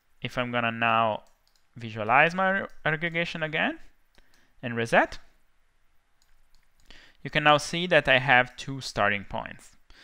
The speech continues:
Now, of course, that's very much up to you, and it's something that you have to take care.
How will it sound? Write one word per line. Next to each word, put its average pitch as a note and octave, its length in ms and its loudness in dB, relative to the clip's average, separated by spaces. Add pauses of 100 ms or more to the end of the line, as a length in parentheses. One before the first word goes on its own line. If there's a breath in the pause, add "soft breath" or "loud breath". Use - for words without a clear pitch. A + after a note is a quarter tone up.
(300 soft breath)
Now, D3 360 6
of C#3 160 0
course, - 460 -2 (440 soft breath)
that's D#3 320 8
very E3 320 4
much - 540 0 (400)
up - 200 6
to E3 80 -4
you, C#3+ 240 -4
and F3+ 120 0
it's - 80 -6
something C#3+ 280 -6
that B2+ 160 0
you B2+ 60 0
have A#2+ 100 -6
to - 80 -14
take A#2 220 -8
care. D3 400 0